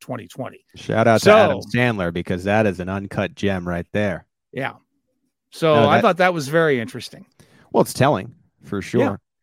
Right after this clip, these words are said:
Speaker 1: Yeah. Mm-hmm.
Speaker 2: I, I think, and let me make sure this is not in my marinated takeaways. Yeah, it's not. So this is just a bonus.
Speaker 1: <laughs>
Speaker 2: I think the Chiefs have taken a few games to get used to having to win this way. And it was really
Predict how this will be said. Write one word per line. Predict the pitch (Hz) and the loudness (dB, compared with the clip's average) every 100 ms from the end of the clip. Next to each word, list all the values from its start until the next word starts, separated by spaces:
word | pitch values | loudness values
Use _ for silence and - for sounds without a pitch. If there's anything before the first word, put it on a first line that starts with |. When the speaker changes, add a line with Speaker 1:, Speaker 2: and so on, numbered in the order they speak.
| _ _ - | _ _ -12
Speaker 1:
Yeah. | |
Mm-hmm. | 156 160 196 - _ _ - | -8 -8 -10 -14 _ _ -6
Speaker 2:
I, | 127 113 - | -4 -4 -4
I | 117 | -4
think, | - 123 120 - 101 | -2 -4 -6 -12 -10
and | 104 104 - | -10 -10 -14
let | - | -12
me | 107 | -10
make | 101 - | -12 -8
sure | 101 | -8
this | 101 110 | -6 -10
is | |
not | 98 95 | -10 -12
in | |
my | 98 98 | -12 -14
marinated | 92 90 90 | -14 -14 -10
takeaways. | - - - - _ _ | -10 -8 -10 -10 _ _
Yeah, | - - _ _ _ | -14 -14 _ _ _
it's | 110 - | -16 -16
not. | - _ | -18 _
So | - 123 | -6 -4
this | 117 | -4
is | 101 | -6
just | 95 - | -8 -8
a | |
bonus. | - - - - - _ _ _ - | -12 -12 -18 -20 -20 _ _ _ -4
Speaker 1:
<laughs> | 247 - - - - - - | -4 -2 -6 -4 -10 -8 -4
Speaker 2:
I | 127 180 | 0 0
think | 233 220 - | 0 -4 -4
the | 233 | -4
Chiefs | - 202 202 | -2 -2 -2
have | 190 | 0
taken | 165 160 | 0 0
a | 185 | -2
few | 147 | -2
games | 143 139 165 | -2 -4 -4
to | - | -6
get | 156 147 | -6 -4
used | 110 135 - | -2 -4 -2
to | 175 147 | 0 0
having | 147 151 | 0 -2
to | 156 | -4
win | 165 | -4
this | 220 - | -4 -6
way. | 98 73 - _ | -6 -8 -14 _
And | - 107 107 104 101 _ _ _ _ _ _ | -8 -6 -6 -8 -16 _ _ _ _ _ _
it | 127 | -4
was | 120 120 95 - _ _ | -2 -2 -6 -18 _ _
really | 127 113 117 170 214 156 123 | -10 -4 0 0 0 -2 -4